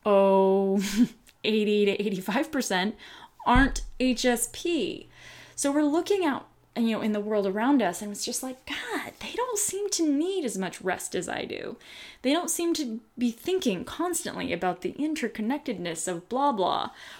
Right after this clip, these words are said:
or the intricacies of bibbidi bop, or the," I don't know. I mean, we, we s-, we feel a lot, we process deeply. And that's lovely, but not everyone else is doing that.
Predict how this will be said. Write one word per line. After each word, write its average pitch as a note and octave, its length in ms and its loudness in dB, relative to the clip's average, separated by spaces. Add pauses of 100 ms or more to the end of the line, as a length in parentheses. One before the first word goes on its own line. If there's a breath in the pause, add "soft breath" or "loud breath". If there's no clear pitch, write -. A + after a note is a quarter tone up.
(120 loud breath)
or G#3 120 2
the G3 100 6
intricacies G#3+ 760 -2
of E3+ 180 -2 (600)
bibbidi C#4 260 4
bop, - 420 0
or F#3 260 4
the," F#3 520 2 (1160 soft breath)
I A#3+ 160 -4
don't A3+ 140 -2
know. E3 240 -4
I - 80 -2
mean, A#3 260 2
we, D4 540 4 (360 loud breath)
we A3 120 -6
s-, - 280 -2
we G#3+ 100 -6
feel F4 420 6
a C#4+ 40 4
lot, F#3 440 0 (160)
we G3+ 80 -4
process F#3 540 -4
deeply. - 460 -8 (840)
And B3+ 100 2
that's B3+ 180 -2
lovely, A3+ 720 0 (140)
but B3 120 -6
not D4+ 160 2
everyone C#4+ 300 2
else B3 160 0
is G#3+ 100 -2
doing A#3+ 380 2
that. - 240 -8